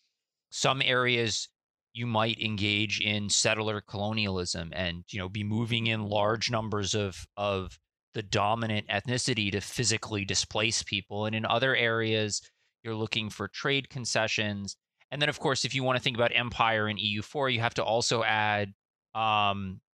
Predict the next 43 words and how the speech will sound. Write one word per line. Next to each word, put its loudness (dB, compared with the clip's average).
vassals 2
and -2
protectorates, -2
which 0
are 4
a -6
really -2
common 0
part -2
of, 0
of -6
empire 0
as 0
well, 4
that -2
maybe 0
you 2
don't 2
wanna 2
rule 0
a 2
given -2
area 2
directly. 0
Maybe 0
it's -2
too -4
difficult 0
to -6
rule -2
directly. -2
The -2
terrain -4
is -2
difficult, -6
the -20
people -8
are -4
feisty, -2
and -8
what -2
have 2
you. 0